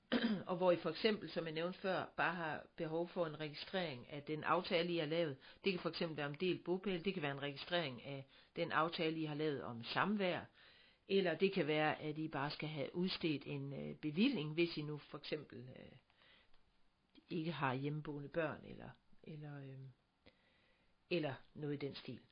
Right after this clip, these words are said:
Der må ikke være tidligere vold, det vil sige, øh, Familieretshuset må ikke kan gå ind og se, at der, øh, tidligere har været,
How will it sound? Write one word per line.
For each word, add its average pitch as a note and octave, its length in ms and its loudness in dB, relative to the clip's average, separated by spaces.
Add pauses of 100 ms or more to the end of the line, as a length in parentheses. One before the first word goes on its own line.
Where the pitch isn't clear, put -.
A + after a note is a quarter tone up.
(1120)
Der F3+ 80 0
må F#3+ 100 4
ikke G3 160 4
være E3 140 4
tidligere F#3+ 480 2
vold, D#3+ 220 4 (500)
det E3+ 120 6
vil E3 120 -4
sige, E3 460 4
øh, D3+ 80 4
Familieretshuset E3 840 0
må D#3 100 -2
ikke E3 340 4
kan C#3+ 220 2
gå D3+ 140 2
ind D#3+ 180 0
og C#3+ 60 -2
se, - 320 4 (320)
at D3+ 200 2
der, C#3 320 6
øh, C3 260 0 (100)
tidligere F3 460 4
har C3 180 2
været, D3 480 4